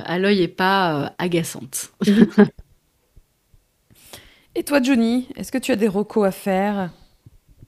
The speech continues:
Speaker 1: Euh, bah, moi, j'ai reco un livre, euh, après, euh, des recos, des recos, euh. Moi, après, j'avoue, je suis très en retard tout, sur tout ce qui est film, et cetera.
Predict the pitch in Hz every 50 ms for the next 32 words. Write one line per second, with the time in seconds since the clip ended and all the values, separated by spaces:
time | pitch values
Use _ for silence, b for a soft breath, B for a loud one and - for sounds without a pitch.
0 | _ _ _ _ _ _ 233 226 226 214 196 208 208 254 311 302 277 233 202 220
1 | 220 - 302 285 254 208 185 185 214 262 311 349 349 339 320 - - 214 202 196
2 | 196 196 - 185 190 185 - - - - 202 196 202 214 226 240 233 190 165 160
3 | 156 160 175 180 190 185 160 175 170 160 - - - - 190 196 196 175 185 175
4 | 170 170 170 170 - 170 147 135 135 - _ - - 208 202 202 214 208 202 170
5 | 156 151 160 - _ _ _ _ _ _ - 214 240 254 254 - 302 269 240 220
6 | 214 247 254 - - 180 - - 254 226 214 208 - - 220 208 208 208 - -
7 | - - 180 - - - - - - 185 175 - - - - 190 190 185 175 156
8 | - - - 160 - 180 165 165 165 175 196